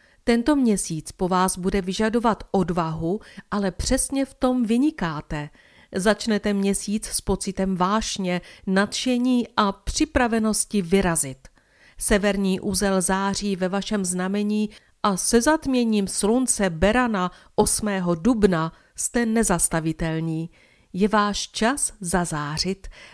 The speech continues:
ale nejprve musíte odstranit odpor ze svého elektromagnetického pole. Zatmění katalyzují změnu. Toto konkrétní nabízí jedinečnou příležitost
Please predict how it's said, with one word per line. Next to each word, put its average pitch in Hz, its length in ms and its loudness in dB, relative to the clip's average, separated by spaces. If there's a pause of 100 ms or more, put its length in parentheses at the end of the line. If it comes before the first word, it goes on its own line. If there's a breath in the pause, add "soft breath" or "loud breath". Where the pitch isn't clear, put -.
(100)
ale 190 220 2
nejprve 185 500 2
musíte 185 580 0
odstranit 190 720 -2
odpor 196 540 0 (220 loud breath)
ze 185 220 2
svého 196 720 0
elektromagnetického 214 1300 0
pole. 160 460 0 (1160)
Zatmění 233 800 0
katalyzují 233 880 0
změnu. 180 640 -2 (500 soft breath)
Toto 214 280 4
konkrétní 196 1040 2 (180 loud breath)
nabízí 202 720 2
jedinečnou 277 680 0
příležitost 269 960 0